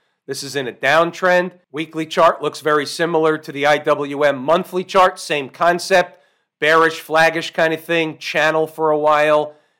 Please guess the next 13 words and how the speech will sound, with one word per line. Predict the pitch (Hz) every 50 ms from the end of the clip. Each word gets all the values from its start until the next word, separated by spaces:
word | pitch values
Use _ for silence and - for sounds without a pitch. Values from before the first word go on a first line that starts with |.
| _ _ -
break | 143 156 180 180 180 -
the | 180 175
lows. | 170 180 196 202 190 175 165 156 151 143 135 -
They | 135 135
tried | 135 - 170 160 165 165
to | 170 151
break | 127 160 165 165 160
it | 160 156
once | 160 156 156 156 156 -
and | 143 135
pop | - 165 151 156 - -
back | 165 151 151 151 -
up. | 196 190 170 156 - - -